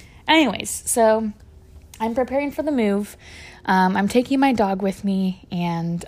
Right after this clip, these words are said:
I have major separation anxiety from this dog. I mean, I really do. And also, homeboy has a lot of anxiety himself.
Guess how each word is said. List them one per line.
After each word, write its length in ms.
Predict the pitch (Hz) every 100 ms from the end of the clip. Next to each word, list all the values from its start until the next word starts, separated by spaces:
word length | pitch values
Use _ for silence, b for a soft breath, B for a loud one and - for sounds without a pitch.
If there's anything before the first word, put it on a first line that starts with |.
| -
I 200 | 180 196
have 640 | 240 226 202 185 185 202
major 340 | 196 185 180 190
separation 640 | 180 180 190 170 170 180
anxiety 340 | 170 175 165
from 200 | 175 175 170
this 140 | 170
dog. 400 | - 151 170 170 240 _
I 180 | 190 170
mean, 200 | 170 165
I 60 | 165
really 260 | 175 175
do. 320 | 165 175 175 185 B B B B
And 140 | 254 269
also, 280 | 285 302
homeboy 420 | 262 254 277 262 285
has 100 | 269
a 40 |
lot 200 | 247 220
of 80 | 214
anxiety 400 | 214 208 196 214
himself. 680 | 202 202 196 185 196 -